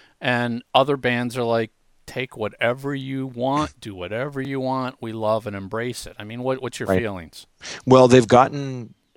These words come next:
Speaker 2: uh, stricter over the years, and there's certain bands that I won't shoot anymore because of their contracts.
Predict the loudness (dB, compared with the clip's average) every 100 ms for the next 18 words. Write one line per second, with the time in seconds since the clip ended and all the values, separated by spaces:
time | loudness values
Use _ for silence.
0 | -2 2 4 4 2 2 2 2 4 2
1 | 2 -2 0 2 4 6 8 8 8 6
2 | 2 -4 -16 -10 2 4 6 6 8 6
3 | 6 6 6 6 4 6 10 10 6 2
4 | 4 4 2 -2 -6 -2 2 4 4 4
5 | 4 4 2 2 4 6 6 6 4 8
6 | 10 10 8 6 -2 _ 2 4 4 0
7 | -2 -8